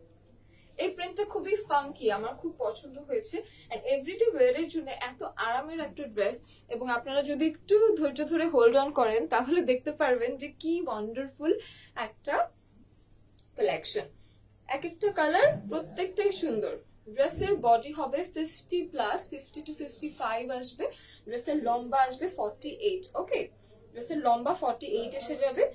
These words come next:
হাতা আসবে টোয়েন্টির মতো। This is the sleeve। এই যে স্লিভটা, খুব সুন্দর একটা sleeve আসে, দেখো, এই যে খুবই colorful একটা sleeve। আমি একটু bell bottom কাইন্ডে করেছি, and আমি এটা উনিশ দিয়েছি sleeve।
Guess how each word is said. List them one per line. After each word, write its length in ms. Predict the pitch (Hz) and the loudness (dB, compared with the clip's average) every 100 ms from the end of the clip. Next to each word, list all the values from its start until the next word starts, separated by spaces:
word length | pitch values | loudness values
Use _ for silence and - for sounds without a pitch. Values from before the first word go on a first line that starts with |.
| - - | -8 -10
হাতা 260 | 254 254 339 | -8 -2 0
আসবে 300 | 339 339 370 | 0 -2 -4
টোয়েন্টির 520 | 311 277 277 330 240 | 0 -2 -2 -6 -6
মতো। 380 | 220 - 494 - | -8 -6 -6 -6
This 120 | 247 | -8
is 220 | 294 - | -8 -12
the 140 | 311 | -12
sleeve। 240 | 415 180 - - _ - - _ - - _ - - - _ _ - - - | -6 -6 -6 -20 _ -20 -20 _ -20 -20 _ -20 -20 -20 _ _ -20 -20 -2
এই 180 | 247 226 | 0 0
যে 120 | 202 | -2
স্লিভটা, 520 | 208 247 247 - 403 | -4 -4 -6 -2 -2
খুব 160 | 494 480 | 0 -2
সুন্দর 340 | - 392 370 | 0 2 2
একটা 220 | 370 339 | 0 0
sleeve 240 | 330 247 208 | -2 -2 -4
আসে, 220 | 180 240 | -2 -4
দেখো, 280 | 226 269 480 | -6 -4 -2
এই 100 | 359 | -2
যে 80 | 302 | -2
খুবই 220 | 415 359 | -4 -2
colorful 540 | 294 254 311 320 302 | 2 4 4 2 -2
একটা 220 | 277 277 | -2 -4
sleeve। 320 | - 269 262 254 - - | -12 -10 -12 -12 -14 -8
আমি 180 | - 277 | -6 -4
একটু 160 | - | -4
bell 240 | 269 247 240 | 0 2 4
bottom 260 | 269 311 | 2 0
কাইন্ডে 320 | 311 269 254 277 | -2 -2 0 0
করেছি, 360 | 269 254 285 | 0 -2 -2
and 100 | 269 | -4
আমি 140 | 247 247 | -6 -6
এটা 120 | 262 | -4
উনিশ 360 | 302 311 - 226 | -2 -2 -2 -4
দিয়েছি 380 | 247 233 - 294 | -6 -6 -6 -8
sleeve। 300 | - 247 | -6 -2